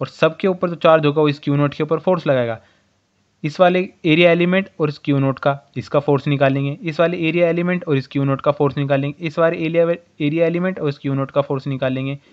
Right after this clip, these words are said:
इस वाले एरिया एलिमेंट, ऐसे ही हमारे इस पूरे सरफेस पे बहुत सारे एरिया एलिमेंट्स बनेंगे। सबका फोर्स निकाल के अगर हम उनका रिजल्टेंट ले लें, उनका टोटल ले लें,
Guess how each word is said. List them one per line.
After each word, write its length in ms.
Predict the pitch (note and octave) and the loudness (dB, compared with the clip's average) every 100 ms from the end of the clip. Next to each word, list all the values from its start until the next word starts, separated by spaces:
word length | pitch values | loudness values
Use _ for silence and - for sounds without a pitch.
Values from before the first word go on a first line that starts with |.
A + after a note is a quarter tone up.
| _ - | _ -14
इस 140 | C#3+ | -4
वाले 220 | F3 F3 E3+ | 0 0 0
एरिया 220 | D3+ E3 | 0 2
एलिमेंट, 260 | D#3+ E3 F#3+ | 0 -2 -2
ऐसे 260 | D#3+ D3 | -2 0
ही 60 | F#3 | -2
हमारे 360 | E3 C#3+ C3 D#3+ | 0 2 0 -2
इस 100 | - | -4
पूरे 220 | C#3 C#3 | -4 -2
सरफेस 340 | D3 C3+ C3+ | -2 -4 -4
पे 60 | E3+ | -4
बहुत 220 | F3+ F#3+ | -4 0
सारे 220 | F3+ D#3 C#3+ - - | 2 2 0 -6 -18
एरिया 400 | G3+ - C#3+ C#3+ | -10 -2 4 4
एलिमेंट्स 360 | C3 B2+ B2 A#2+ | 4 2 -4 -6
बनेंगे। 400 | A2+ A2+ A#2 - _ _ | -8 -10 -12 -16 _ _
सबका 280 | - E3+ G#3+ | 0 2 2
फोर्स 300 | G#3 E3 D#3 | 2 2 2
निकाल 260 | E3 D3+ D3+ | 2 2 2
के 60 | |
अगर 180 | D#3 D#3 | 2 2
हम 80 | D#3 | 0
उनका 200 | D#3 D#3 | 0 0
रिजल्टेंट 520 | C#3 B2+ C#3 C#3+ F#3 C#3 | 0 0 0 0 0 0
ले 100 | B2 | -2
लें, 180 | C3 D3+ _ _ _ _ _ _ C#3+ | -4 -6 _ _ _ _ _ _ 0
उनका 180 | C#3 D3 | 2 2
टोटल 300 | B2 B2 G3 | 2 4 4
ले 160 | D3+ | 4
लें, 200 | C3 C#3 | 0 -2